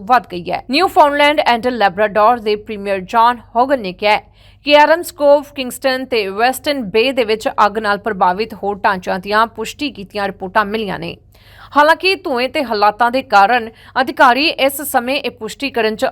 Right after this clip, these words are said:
ਅਸਮਰੱਥ ਨੇ ਕਿ ਕਿਹੜੇ ਢਾਂਚਿਆਂ ਨੂੰ ਤਬਾਹ ਕਰ ਦਿੱਤਾ ਗਿਆ ਹੈ। ਇਸ ਸਮੇਂ ਨਿਕਾਸੀ ਦੇ ਆਦੇਸ਼ ਬਦਲੇ ਨਹੀਂ ਨੇ।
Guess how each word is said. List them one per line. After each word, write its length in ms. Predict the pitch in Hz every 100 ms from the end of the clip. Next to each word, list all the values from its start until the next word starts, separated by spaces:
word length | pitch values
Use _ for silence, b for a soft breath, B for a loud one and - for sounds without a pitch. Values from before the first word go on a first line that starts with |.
| 214
ਅਸਮਰੱਥ 480 | 208 208 196 226 285
ਨੇ 200 | 247 240
ਕਿ 140 | 285
ਕਿਹੜੇ 260 | 208 233 262
ਢਾਂਚਿਆਂ 420 | 254 220 190 196
ਨੂੰ 120 | 220
ਤਬਾਹ 280 | 220 185 208
ਕਰ 140 | 247 202
ਦਿੱਤਾ 300 | 180 - 196
ਗਿਆ 220 | 214 208
ਹੈ। 160 | - b b b b
ਇਸ 200 | 320 -
ਸਮੇਂ 240 | 311 330
ਨਿਕਾਸੀ 460 | 349 330 226 220 262
ਦੇ 160 | 285 277 220
ਆਦੇਸ਼ 440 | 202 220 247 -
ਬਦਲੇ 420 | 254 214 220 262
ਨਹੀਂ 200 | 196 180
ਨੇ। 200 | 180 214